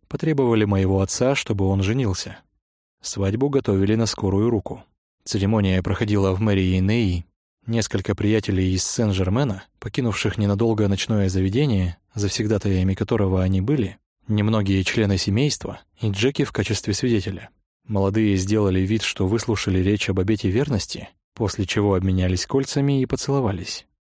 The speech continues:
Об этой свадьбе не осталось никаких воспоминаний. Надо сказать, что в то же самое утро мой отец заставил маму сопровождать его к своей подружке,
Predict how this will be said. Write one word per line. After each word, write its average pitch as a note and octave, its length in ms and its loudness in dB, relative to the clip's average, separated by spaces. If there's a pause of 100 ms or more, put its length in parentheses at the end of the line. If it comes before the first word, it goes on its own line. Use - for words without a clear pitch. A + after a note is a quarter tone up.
(260)
Об G#2+ 180 0
этой G#2 220 2
свадьбе B2+ 500 0 (200)
не G#2+ 100 2
осталось E3 480 0
никаких C3+ 380 -2
воспоминаний. C#3 720 -2 (440)
Надо A2 260 0
сказать, A#2+ 540 -2 (120)
что - 220 -4
в - 60 -10
то D#3 120 2
же A#2 140 0
самое G2+ 440 2
утро A#2+ 380 -2 (160)
мой D3 240 2
отец C#3 260 0
заставил A#2+ 540 2
маму B2 280 2
сопровождать G#2+ 720 0
его G#2 220 2
к - 60 -4
своей G2+ 320 2
подружке, A#2+ 640 -2